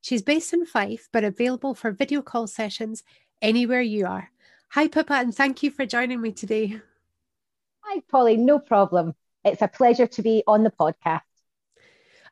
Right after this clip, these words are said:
Speaker 1: I love the name of your company. Is it Gee's Peace?
Speaker 2: It is, that's right, yes. This, the kind of Scottish spelling.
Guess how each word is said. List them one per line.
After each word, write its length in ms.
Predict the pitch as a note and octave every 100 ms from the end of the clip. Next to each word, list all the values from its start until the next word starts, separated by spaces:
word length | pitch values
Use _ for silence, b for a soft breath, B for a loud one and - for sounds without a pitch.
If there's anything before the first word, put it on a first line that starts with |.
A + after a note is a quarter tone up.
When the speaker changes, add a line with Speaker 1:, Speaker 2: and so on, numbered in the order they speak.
| b
Speaker 1:
I 60 | C4+
love 300 | C#4+ E4+ E4+
the 80 |
name 220 | E4 D#4 D4
of 120 | C#4+
your 160 | C4
company. 600 | - D#4 F4+ F4 D#4+ G#3+ G#3+
Is 160 | G#3+
it 160 | C4 A3+
Gee's 260 | E4 F4
Peace? 560 | - G#4 D#4+ - - - _ _ _ _ _ _ _ -
Speaker 2:
It 100 | B3
is, 220 | C#4 A#3+
that's 260 | A3 A3+ -
right, 240 | A3 G3+
yes. 240 | G#3+ G3 -
This, 200 | A3+ G#3+ -
the 80 | A#3
kind 160 | A#3+ -
of 140 | A#3
Scottish 480 | - - C4 - A#3+
spelling. 500 | - A3+ G#3+ G3